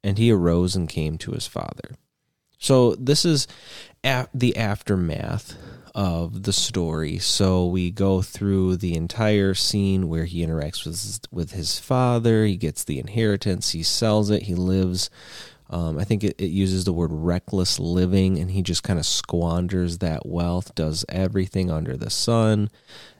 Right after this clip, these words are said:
and then he comes to his senses. And so for those parents that have children who have gotten a little older and have walked away from the Lord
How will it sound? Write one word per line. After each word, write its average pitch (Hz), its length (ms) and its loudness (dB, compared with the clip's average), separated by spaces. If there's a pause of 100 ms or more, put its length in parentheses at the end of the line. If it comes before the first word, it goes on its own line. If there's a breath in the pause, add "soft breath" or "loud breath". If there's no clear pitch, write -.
and 92 280 2
then 87 240 2
he 92 100 -4
comes 80 320 -2
to 85 140 -4
his 82 240 -4
senses. - 800 -6 (960)
And 120 120 4
so 131 120 6
for 135 100 4
those 180 220 4
parents 196 400 -2
that - 120 -4
have 165 280 -4
children 104 460 2
who 101 160 2
have 95 120 0
gotten 95 300 0
a 87 60 2
little 90 340 4
older 82 560 0 (440 loud breath)
and 113 80 2
have 101 140 4
walked 101 320 2
away 101 380 2
from 160 240 2
the 123 100 6
Lord 80 580 0